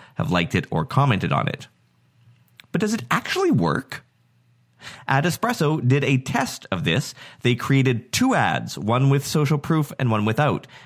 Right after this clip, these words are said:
and then measured the results on each. Here's how they social proofed the first ad, which was to promote downloads of an ebook. Both the ads were, of course. First, they posted it organically.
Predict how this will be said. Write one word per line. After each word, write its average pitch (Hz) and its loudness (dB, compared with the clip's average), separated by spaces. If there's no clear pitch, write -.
and 123 2
then 127 4
measured 117 2
the 117 2
results 98 0
on 85 0
each. - -2
Here's 226 0
how 269 0
they 233 0
social 185 2
proofed 139 0
the 127 0
first 143 0
ad, 92 2
which 110 0
was 98 0
to - 0
promote 90 0
downloads 87 0
of 85 -2
an 85 0
ebook. 85 -2
Both 123 0
the - 2
ads - -2
were, - -4
of - -8
course. 110 -4
First, 170 -2
they 139 2
posted 151 2
it 123 2
organically. 107 2